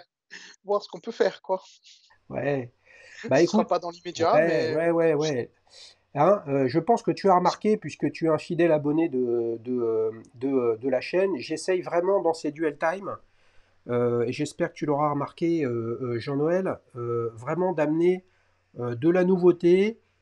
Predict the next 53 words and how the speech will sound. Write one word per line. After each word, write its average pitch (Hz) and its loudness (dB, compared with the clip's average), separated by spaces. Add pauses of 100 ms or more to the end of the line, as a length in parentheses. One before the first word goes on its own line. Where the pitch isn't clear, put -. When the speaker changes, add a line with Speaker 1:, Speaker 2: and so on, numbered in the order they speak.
(260)
Speaker 2:
Et, 185 2
euh, 139 2
le 160 2
sujet, 185 0
c'est 170 -2
en 151 2
une 185 0
image, 180 2
qu'est-ce 151 -4
qu'on 143 -4
en 143 -2
pense. 160 -2
Voilà, 139 0
donc, 120 -12
par-, - -8 (160)
donc 131 -12
parfois, 185 2
dans 151 -2
un 147 2
même 165 2
Duel 147 0
Time, 170 6
il 151 0
y 131 2
a 131 2
un 135 2
modèle 151 0
à 127 0
quarante 147 0
mille 147 2
euros 160 6
et 139 0
un 123 -2
autre 156 -6
à 135 -12
quatre - -8
cents 135 0
euros. 175 0 (480)
Oui, 202 4
mais 151 0 (140)
visuellement, 185 4
puisqu'on 135 -2
ne 120 -6
peut 139 -4
pas 135 0
toucher 143 -4
la 160 4
montre, 208 2
on 139 -6
ne - -14
peut 127 -8
pas 127 -2
l'essayer, 147 2